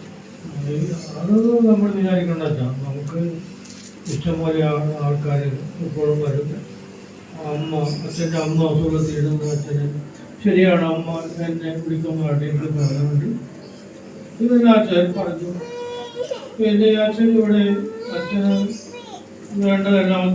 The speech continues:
ശരിയാക്കി വെച്ചിട്ടുണ്ട്. അച്ഛൻ്റെ മരണാവശ്യത്തെ കുറിച്ച് പണം അച്ഛൻ വെച്ചിട്ടുണ്ട്. അച്ഛൻ പറഞ്ഞു പിന്നെ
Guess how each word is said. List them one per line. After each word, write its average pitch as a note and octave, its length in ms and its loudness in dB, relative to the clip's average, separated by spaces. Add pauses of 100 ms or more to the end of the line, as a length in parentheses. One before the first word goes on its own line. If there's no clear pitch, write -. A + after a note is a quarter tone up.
(140)
ശരിയാക്കി G3 480 2
വെച്ചിട്ടുണ്ട്. D3+ 520 -2
അച്ഛൻ്റെ E3 440 -6 (1120)
മരണാവശ്യത്തെ F#3 640 4
കുറിച്ച് E3+ 300 4
പണം E3 200 -2
അച്ഛൻ E3 220 -2
വെച്ചിട്ടുണ്ട്. D3 640 -2 (140)
അച്ഛൻ D3 500 -4
പറഞ്ഞു C#3+ 380 0 (1400)
പിന്നെ F#3+ 180 -2